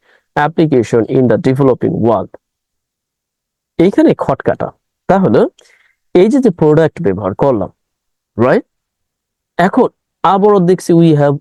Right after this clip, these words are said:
envisioned ব্যবহার করেছি, কিন্তু আবার is, is কার ভার্ব? মানে এই is কার জন্য ভার্বটা is ব্যবহার হয়েছে?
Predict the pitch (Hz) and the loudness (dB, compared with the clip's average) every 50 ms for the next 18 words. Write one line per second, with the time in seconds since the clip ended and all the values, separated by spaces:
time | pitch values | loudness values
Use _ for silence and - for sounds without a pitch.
0 | _ _ - 180 185 185 170 135 127 127 117 101 - 90 64 - - - - 131 | _ _ 0 2 4 4 4 2 2 2 0 0 -2 -4 -8 -8 -6 -2 -2 0
1 | 123 123 117 98 - - - - - - 151 180 208 233 233 226 214 190 - 196 | 0 0 0 -2 -2 -2 -2 -2 -2 -2 0 0 2 2 2 2 0 0 2 2
2 | 202 196 165 170 170 - _ _ _ _ _ _ _ _ _ - 185 208 196 165 | 2 2 2 0 -2 -6 _ _ _ _ _ _ _ _ _ 0 2 4 4 6
3 | 165 196 240 262 233 - - 175 190 190 151 135 143 - - _ _ _ _ _ | 6 4 4 2 0 -2 -2 -2 -2 -2 -2 -4 -6 -8 -8 _ _ _ _ _
4 | _ _ _ _ _ _ _ _ _ _ _ - - 117 123 131 139 143 160 190 | _ _ _ _ _ _ _ _ _ _ _ -4 -2 0 2 2 2 2 2 2
5 | 208 190 - - 156 147 156 175 180 196 208 196 196 156 147 139 123 - - 104 | 0 -2 -4 -4 -2 0 0 2 2 2 2 2 2 2 0 -2 -2 -2 -2 -4
6 | 87 - - _ - 127 127 123 123 117 110 123 117 95 120 123 71 65 - - | -4 -6 -6 _ 0 0 2 2 0 0 -2 -2 -2 -4 -4 -4 -6 -6 -6 -8
7 | - | -12